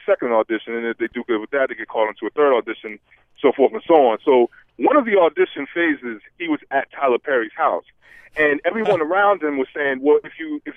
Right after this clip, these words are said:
Speaker 1: you get called back to his house, then you're absolutely gonna be in the movie." Like, he wouldn't call you back to his house, he wouldn't invite you here for this if you weren't gonna be in the movie. So what happened was, during, somewhere in between the second audition at his house, they did a big prayer.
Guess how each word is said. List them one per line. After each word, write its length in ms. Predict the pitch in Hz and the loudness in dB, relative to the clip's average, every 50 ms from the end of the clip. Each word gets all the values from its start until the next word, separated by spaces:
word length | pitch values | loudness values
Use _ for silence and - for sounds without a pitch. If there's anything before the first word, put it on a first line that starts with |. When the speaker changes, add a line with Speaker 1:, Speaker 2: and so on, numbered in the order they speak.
| - | -14
Speaker 1:
you 120 | 160 - 156 | -14 -12 -6
get 200 | 156 156 - - | -6 -8 -6 -2
called 280 | - 220 247 247 - - | 2 2 2 2 2 0
back 180 | 170 156 139 _ - | -4 -4 -4 _ -4
to 100 | - 131 | -4 -4
his 80 | 123 | -4
house, 320 | - - 143 127 110 98 - _ _ _ _ _ _ - | -2 0 2 2 2 2 0 _ _ _ _ _ _ -2
then 120 | 170 151 | 0 0
you're 100 | 143 139 135 - | 0 -2 -4 -4
absolutely 480 | 170 180 - - 165 156 156 139 135 | -6 -6 -4 -2 0 0 0 0 -2
gonna 200 | 127 127 123 113 | -4 -4 -4 -4
be 300 | - 135 127 120 113 107 _ _ _ _ _ _ _ - | -4 -6 -8 -8 -8 -10 _ _ _ _ _ _ _ -10
in 140 | - 170 160 | -8 -6 -6
the 80 | 147 147 | -4 -4
movie." 300 | 147 151 135 113 107 104 | -2 -2 -4 -4 -6 -6
Like, 180 | 113 117 113 _ | -6 -6 -6 _
he 100 | - 185 | -10 -8
wouldn't 240 | 175 185 190 147 139 | -2 -2 -4 -4 -4
call 180 | - - 170 156 | -4 -4 -4 -4
you 120 | 151 139 | -4 -8
back 180 | 135 135 127 - | -10 -12 -12 -10
to 60 | 139 | -10
his 100 | 123 - | -10 -6
house, 200 | - 123 120 - | -4 -4 -4 -4
he 60 | - 147 | -4 -8
wouldn't 180 | 147 147 143 | -6 -6 -6
invite 240 | 135 127 139 135 123 - 135 | -6 -6 -8 -8 -8 -10 -10
you 60 | 135 | -6
here 200 | 135 127 123 117 - | -4 -4 -4 -6 -6
for 80 | - 120 | -10 -8
this 140 | 123 117 _ - | -8 -8 _ -12
if 120 | 120 117 | -20 -16
you 140 | 120 127 117 | -14 -12 -8
weren't 180 | 120 123 123 120 | -6 -6 -6 -6
gonna 140 | - 117 113 | -8 -10 -10
be 80 | 113 | -10
in 80 | 110 110 | -12 -10
the 40 | 120 | -4
movie. 280 | 156 175 139 - - _ _ _ - - - - - - _ _ - | -4 -4 -4 -4 -10 _ _ _ -20 -20 -20 -20 -20 -20 _ _ 2
So 180 | - 190 185 | 4 6 6
what 180 | 170 151 156 - | 6 4 2 0
happened 340 | - 214 220 - 208 180 165 | 2 0 0 0 -2 -2 0
was, 260 | 151 139 135 131 127 - _ | 2 2 2 2 0 -4 _
during, 360 | - 175 190 196 185 180 175 160 _ _ _ _ _ _ _ - | -2 -2 0 0 -2 -4 -6 -12 _ _ _ _ _ _ _ -6
somewhere 320 | 220 226 226 220 208 175 - - | -2 2 2 4 2 2 -2 -6
in 140 | 180 190 | -8 -6
between 680 | 165 165 - - - 190 196 190 180 165 151 139 131 120 _ _ _ _ - | -6 -8 -10 -8 -4 -2 -2 0 0 -2 -4 -6 -8 -12 _ _ _ _ -14
the 80 | 139 139 - | -14 -12 -6
second 280 | - 170 156 - 151 139 | -6 -6 -6 -6 -2 -2
audition 400 | 131 123 123 - 139 - 131 127 | -2 -2 -2 -6 -10 -10 -6 -6
at 100 | 123 117 | -4 -4
his 80 | 107 - | -6 -6
house, 320 | - - 165 151 127 120 - _ | -4 0 2 2 2 2 0 _
they 100 | - 143 | -12 -10
did 180 | 139 131 139 123 | -8 -6 -6 -6
a 60 | 123 | -6
big 180 | 117 - 139 - _ | -8 -10 -16 -16 _
prayer. 460 | - - 180 185 185 160 127 101 92 | -10 -6 -4 -2 -2 -2 -2 -4 -6